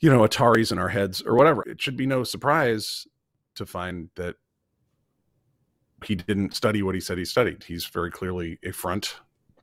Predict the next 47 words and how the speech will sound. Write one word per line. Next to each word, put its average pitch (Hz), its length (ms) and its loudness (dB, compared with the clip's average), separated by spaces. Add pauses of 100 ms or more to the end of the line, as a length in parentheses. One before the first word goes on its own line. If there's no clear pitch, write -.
for - 180 -2
different 98 260 -4
forces. 95 400 -4
I 87 80 -4
don't 92 240 -8
buy 85 200 -4
the 85 240 -10
origin 98 360 -2
story 101 380 -2
of, 90 140 -6
you 170 80 2
know, 165 120 4
he 110 100 0
starts 175 320 0
with 139 140 0
twenty-eight 160 320 4
thousand 139 380 2
dollars 123 320 4
from 104 220 -4
dad 113 360 0
in 95 60 -8
nineteen 104 320 -6
ninety-five 101 520 -2
and 87 100 -12
just - 200 -18
ends 98 200 -10
up 107 140 -8
with 98 160 -4 (140)
an 85 160 -10
eight-digit 98 540 -6 (500)
win-, 107 160 -4 (120)
net 107 160 -4
worth. 127 340 4
I'm 101 100 -4
sure 127 240 0
there, 113 220 2
that 87 180 -2
was 101 220 -12
all 135 240 8
organic. 113 640 0
Anytime 180 400 4
you 131 80 4
hear 127 240 4
five 120 340 0
digits 117 280 -2
becoming 104 600 -6
eight, 98 260 -6